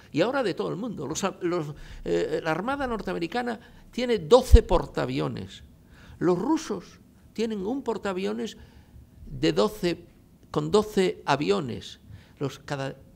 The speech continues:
eh, eh, portaaviones norteamericanos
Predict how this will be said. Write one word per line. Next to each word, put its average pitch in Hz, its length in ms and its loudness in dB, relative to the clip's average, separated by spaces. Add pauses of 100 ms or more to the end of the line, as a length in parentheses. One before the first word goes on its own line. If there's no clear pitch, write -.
(340)
eh, 64 680 -2 (840)
eh, - 600 -10
portaaviones 151 580 0
norteamericanos 147 720 -6